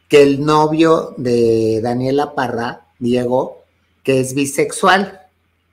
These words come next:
que eso yo no sé si sea verdad o sea mentira,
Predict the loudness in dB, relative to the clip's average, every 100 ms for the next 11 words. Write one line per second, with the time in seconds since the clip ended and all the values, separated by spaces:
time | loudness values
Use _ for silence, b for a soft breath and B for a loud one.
0 | _ _ _ _ _ 2 2 2 0 0
1 | -2 -12 -20 -6 2 2 2 -4 -4 -6
2 | -6 -6 -4 -4 -4 -4 -6 -8 -10 -10
3 | -8 -8 -4 -2 -2 -2 -8 _